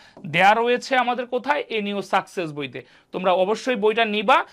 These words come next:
এবং এই প্রশ্নগুলো সলভ করো। আমরা just দুই একটা প্রশ্নের স্যাম্পল দিয়ে দিচ্ছি, ওখানে অনেকগুলো কোশ্চেন দেয়া আছে যেগুলা পড়লে মোটামুটি এনইউর পরীক্ষার জন্য,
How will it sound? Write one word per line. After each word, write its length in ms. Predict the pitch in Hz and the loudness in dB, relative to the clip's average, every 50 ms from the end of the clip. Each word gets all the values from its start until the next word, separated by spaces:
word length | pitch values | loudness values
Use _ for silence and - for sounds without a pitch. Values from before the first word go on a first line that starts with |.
| - - _ | -20 -10 _
এবং 240 | - 190 196 202 208 - | 0 0 0 0 0 -2
এই 100 | 254 247 | -4 -2
প্রশ্নগুলো 420 | - 208 196 - 240 226 240 247 | -2 -2 -2 -2 -2 -2 -2 -2
সলভ 220 | 240 - 208 185 180 - | 2 2 2 0 0 -4
করো। 180 | - 151 156 | -4 0 0
আমরা 160 | 175 196 233 | 2 2 0
just 160 | 233 247 254 190 | 0 0 -2 -2
দুই 180 | 151 175 190 | 2 2 2
একটা 180 | 196 190 208 202 | 2 4 0 0
প্রশ্নের 360 | 202 196 180 - - 208 196 | 0 -2 -6 -4 -4 -4 -6
স্যাম্পল 400 | - - 185 175 160 185 220 226 | 0 0 0 0 2 0 -2 0
দিয়ে 160 | 208 214 220 | 2 0 -2
দিচ্ছি, 360 | 208 226 208 - - 311 330 330 - - - _ _ - | -2 -4 -6 -6 -6 -8 -8 -8 -12 -20 -20 _ _ -4
ওখানে 280 | 208 190 233 226 226 226 - | 0 0 0 -2 -2 -2 0
অনেকগুলো 520 | 208 214 220 233 240 233 202 240 247 240 | 2 2 2 2 -2 -4 -4 -2 -2 0
কোশ্চেন 340 | 233 240 226 - 277 262 240 | 0 -2 -4 -2 -6 -2 2
দেয়া 140 | 269 269 277 | 2 2 2
আছে 160 | 277 330 269 | 2 -2 -4
যেগুলা 280 | 196 208 190 208 214 | -4 -2 0 2 0
পড়লে 320 | 208 - 208 214 233 262 269 | 0 0 -2 -2 -2 -2 -2
মোটামুটি 560 | 247 220 202 196 220 202 208 196 202 180 175 | -2 -2 -2 -2 -2 -2 0 0 0 0 0
এনইউর 240 | 180 190 208 226 220 | 0 -2 -6 -6 -4
পরীক্ষার 420 | 208 208 208 214 - - 233 220 | -2 -2 -2 -2 -2 -2 -2 -2
জন্য, 280 | 208 247 269 330 415 | -2 -4 -4 -6 -6